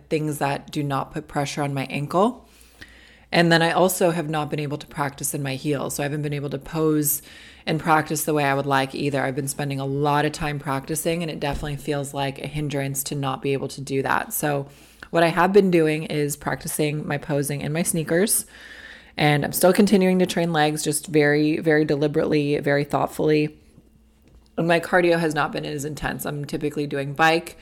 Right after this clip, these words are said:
and I've slowly, over the last couple days, been just introducing a little bit of elliptical, which feels weird, but it feels okay. It feels like I'm not, I'm not aggravating my ankle by doing that. So it's all good things.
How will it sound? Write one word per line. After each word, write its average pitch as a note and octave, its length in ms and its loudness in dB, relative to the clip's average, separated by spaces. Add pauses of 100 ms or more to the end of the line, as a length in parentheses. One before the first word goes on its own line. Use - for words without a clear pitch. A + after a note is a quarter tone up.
(300)
and D3 220 -4
I've C#3 140 -2
slowly, F3 560 4
over D#3 160 -2
the D3+ 80 -2
last D3 260 0
couple D3+ 220 -6
days, D3+ 340 -2
been D#3 180 -4
just C#3 160 -6
introducing D3+ 560 -6
a C#3 100 -6
little E3 360 0
bit E3+ 160 0
of E3 100 0
elliptical, D#3+ 600 -2
which - 340 -2 (520)
feels D3+ 360 2
weird, F3+ 360 6
but E3 100 6
it D3 80 2
feels D3 260 -2
okay. C3+ 300 -6
It - 100 -8
feels C#3+ 200 -6
like C#3+ 120 -4
I'm C#3+ 140 -4
not, C#3 340 0
I'm D3+ 140 -6
not D3 260 -2 (380)
aggravating C#3+ 540 0
my C#3 100 -6
ankle C#3+ 300 -8
by - 100 -4
doing - 280 -4
that. - 220 -8
So C#3+ 200 -6
it's - 100 -10
all F#3+ 140 4
good F3+ 240 0
things. - 340 -8